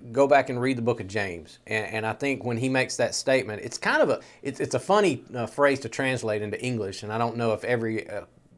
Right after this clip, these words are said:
version gets it right, but he says, uh, uh, "Show me, uh, show me your faith, and I'll show you my,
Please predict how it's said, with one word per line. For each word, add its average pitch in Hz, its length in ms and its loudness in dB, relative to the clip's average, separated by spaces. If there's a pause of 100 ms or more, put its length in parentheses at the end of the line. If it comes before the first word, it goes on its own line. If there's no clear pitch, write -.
(120)
version 117 360 4
gets 110 140 0
it - 120 -8
right, 113 320 4
but 101 120 -8
he 135 120 0
says, 123 340 2 (320)
uh, 107 220 2 (340)
uh, 104 240 0
"Show 170 340 6
me, 165 420 2 (220)
uh, 110 300 -2 (420)
show 185 240 4
me 180 140 4
your 156 160 6
faith, - 840 4
and 117 200 0
I'll 135 180 4
show 143 280 4
you 135 200 4
my, 127 320 2